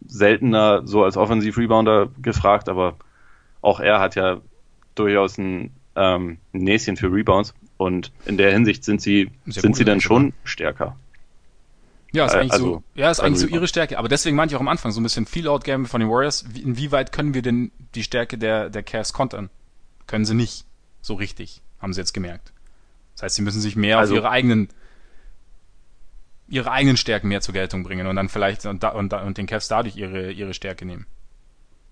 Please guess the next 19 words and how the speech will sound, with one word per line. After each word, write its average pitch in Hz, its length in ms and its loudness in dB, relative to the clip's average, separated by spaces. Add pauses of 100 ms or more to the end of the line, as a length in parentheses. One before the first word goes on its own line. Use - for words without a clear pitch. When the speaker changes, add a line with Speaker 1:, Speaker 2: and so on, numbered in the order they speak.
Speaker 1:
Ich - 160 -4
würd 110 120 6
auch 104 140 4
sagen, 101 280 4
dass 92 160 -4
es 87 180 -12
nicht 98 420 -8
unbedingt, 92 500 0
äh, 90 360 2
schaden 101 380 2
würde, 98 200 4
wenn 90 320 -2 (580)
Durant 98 500 2 (360)
mal 104 200 4
wieder 95 200 4
anfangen 92 360 -2
würde, 92 240 0
um 92 160 -2
Rebounds 92 540 0